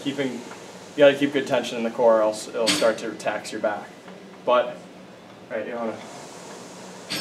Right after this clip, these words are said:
wanna be able to feel that you're producing power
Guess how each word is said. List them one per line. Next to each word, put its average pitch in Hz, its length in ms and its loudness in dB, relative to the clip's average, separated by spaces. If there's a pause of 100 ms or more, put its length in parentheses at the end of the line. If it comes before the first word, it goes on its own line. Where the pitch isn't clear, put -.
wanna 135 120 -2
be 131 120 0
able 117 260 -2
to 117 60 -6
feel - 1000 0
that 135 160 2
you're 123 200 0 (2750)
producing 160 680 8
power 117 480 6